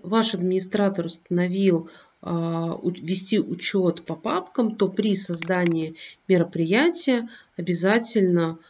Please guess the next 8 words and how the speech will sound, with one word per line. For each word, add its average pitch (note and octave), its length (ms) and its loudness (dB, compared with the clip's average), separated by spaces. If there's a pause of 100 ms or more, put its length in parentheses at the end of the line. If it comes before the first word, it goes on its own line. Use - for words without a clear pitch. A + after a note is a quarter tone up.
(220)
а, E3 240 2
будет, E3+ 540 0
а, D#3+ 640 -4 (640)
к - 160 -20
полю E3+ 200 6
заполнения G#3 760 2
будет F#3+ 320 -2
обязательным, D3+ 680 -4